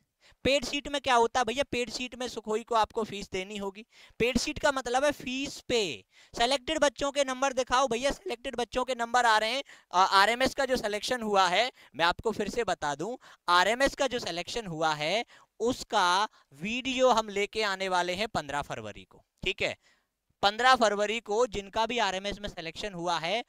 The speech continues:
उनका पन्द्रह फरवरी को वीडियो हम ला रहे हैं, सबका interview letter और, अ, बच्चे जो भी हमारे पास बच्चे आ रहे हैं हमारे offline वाले,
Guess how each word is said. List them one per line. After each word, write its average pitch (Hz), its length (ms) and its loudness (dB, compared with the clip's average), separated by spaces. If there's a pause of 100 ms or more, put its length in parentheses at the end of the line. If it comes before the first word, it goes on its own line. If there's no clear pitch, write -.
(260)
उनका 208 340 -4
पन्द्रह 196 360 -2
फरवरी 170 400 -6
को 180 160 -10
वीडियो 147 320 -8
हम 165 140 -10
ला 135 200 -6
रहे 156 120 -8
हैं, 185 80 -10
सबका 147 280 -12
interview 139 360 -12
letter 175 380 -2 (280)
और, 170 320 4
अ, 151 460 -6 (120)
बच्चे 196 580 -4 (100)
जो 226 200 0
भी 247 140 -2
हमारे 170 300 0
पास 156 300 -4
बच्चे 143 240 -10
आ 135 140 -2
रहे 143 100 -6
हैं 143 40 -8
हमारे 139 240 -4
offline 135 360 -10
वाले, 139 320 -8